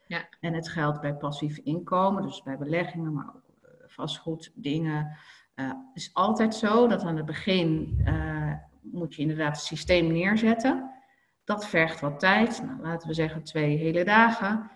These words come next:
Speaker 2: Maar als die machine eenmaal loopt, ja, dan heeft het wat olie nodig, eh, twee, drie keer per jaar.
Speaker 1: Ja.
Speaker 2: Ja, en dat is natuurlijk wel de grap.
Speaker 1: Ja. Ja, gaaf.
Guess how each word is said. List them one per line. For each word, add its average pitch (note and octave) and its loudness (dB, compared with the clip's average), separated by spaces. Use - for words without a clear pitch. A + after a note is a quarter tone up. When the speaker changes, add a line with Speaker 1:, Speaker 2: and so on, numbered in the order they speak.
Speaker 2:
Maar D#3+ -4
als - -4
die E3 -2
machine D#3+ 0
eenmaal D3+ 4
loopt, D#3+ -2
ja, E3 -4
dan D3+ 0
heeft D#3 -2
het E3 -12
wat D3+ -6
olie G#3+ 4
nodig, A#3 6
eh, F#3 2
twee, F3+ 2
drie E3+ -2
keer - -10
per D#3+ -4
jaar. D3+ 0
Speaker 1:
Ja. F3+ -6
Speaker 2:
Ja, C#3+ -14
en C#3 -4
dat D3+ 0
is - -4
natuurlijk D3+ -4
wel D3 -2
de D3 -10
grap. D3+ -4
Speaker 1:
Ja. F3+ -8
Ja, F#3 2
gaaf. F#3 -2